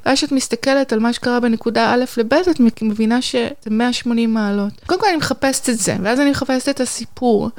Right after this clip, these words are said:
ואז שיש לי בכלל מושג על מה אני כותבת, והסיפור מתחיל להתגבש, אני פתאום מרגישה שאני צריכה איזה משהו, כמו למשל בספר הזה, פתאום נזקקתי לדברים שהם רפרנסים אמיתיים שלי בחיים,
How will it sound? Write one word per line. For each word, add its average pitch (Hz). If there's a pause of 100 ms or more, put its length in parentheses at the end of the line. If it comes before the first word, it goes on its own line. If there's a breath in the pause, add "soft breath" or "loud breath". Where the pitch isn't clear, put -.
(140 loud breath)
ואז 302
שיש 339
לי 330
בכלל 311
מושג 277
על 277
מה 262
אני 254
כותבת, 254
והסיפור 220
מתחיל 262
להתגבש, 269
אני 247
פתאום 254
מרגישה 254
שאני 254
צריכה 247
איזה 233
משהו, 220
כמו 233
למשל 226
בספר 220
הזה, 233
פתאום 254 (100)
נזקקתי 254
לדברים 214
שהם 226
רפרנסים 240
אמיתיים 247
שלי 370
בחיים, 370